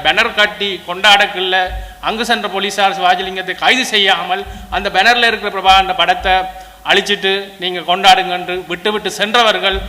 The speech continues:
இங்கு இனிவில்ல இருக்கிற ஒரு, ஆ, சாமானிய இளைஞன் பிரபாகரனுடைய படத்தை தனது முகப்புத்தகத்தில் பகிர்ந்தார் என்பதற்காக பயங்கரவாத,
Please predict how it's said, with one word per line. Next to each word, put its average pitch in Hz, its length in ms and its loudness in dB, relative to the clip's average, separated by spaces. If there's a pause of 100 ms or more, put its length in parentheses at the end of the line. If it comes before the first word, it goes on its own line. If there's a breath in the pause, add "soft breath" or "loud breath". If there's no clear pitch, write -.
(140)
இங்கு 214 240 -4
இனிவில்ல 277 500 2
இருக்கிற 208 320 2
ஒரு, 190 500 -4 (340 loud breath)
ஆ, 151 400 0 (180)
சாமானிய 254 520 4
இளைஞன் 196 580 0
பிரபாகரனுடைய 208 540 0
படத்தை 185 380 0 (420)
தனது 180 200 -2
முகப்புத்தகத்தில் 202 800 -6
பகிர்ந்தார் 196 420 2
என்பதற்காக 175 560 -4
பயங்கரவாத, 214 520 4